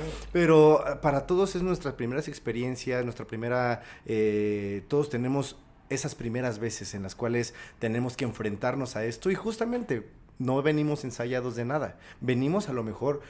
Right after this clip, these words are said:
con herramientas que otras personas nos dieron, pero no es cuando ya estás en el escenario, que en este caso es la vida, cuando te das cuenta realmente qué es lo que tienes adentro, cómo llegas con estas herramientas hacia ello y pues yo creo que ahorita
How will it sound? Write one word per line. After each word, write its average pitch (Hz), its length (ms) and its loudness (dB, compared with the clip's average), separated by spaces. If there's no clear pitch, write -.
con 127 160 -4
herramientas 117 480 -2
que 131 80 -4
otras 127 180 -8
personas 135 360 -4
nos 113 180 0
dieron, 135 220 2
pero 135 200 2
no 139 160 2
es 175 120 0
cuando 170 280 0
ya 110 180 -2
estás 147 260 -6
en 123 120 -4
el 98 100 -2
escenario, 98 540 -4
que 107 80 -8
en 101 80 -4
este 107 220 -8
caso 107 260 -6
es 101 60 -8
la 92 100 -6
vida, 113 360 -4
cuando 123 240 -2
te 120 100 -6
das 143 220 -6
cuenta 139 320 -2
realmente 135 460 -2
qué 151 100 -2
es 147 60 2
lo 147 160 -2
que 123 80 -6
tienes 120 360 -6
adentro, 107 500 -4
cómo 156 360 4
llegas 120 360 0
con 113 160 -6
estas 107 240 -10
herramientas 107 540 -6
hacia 104 260 -8
ello 107 360 -4
y 113 580 -2
pues 107 160 -4
yo 117 100 -2
creo 127 220 -4
que 127 260 2
ahorita 110 580 0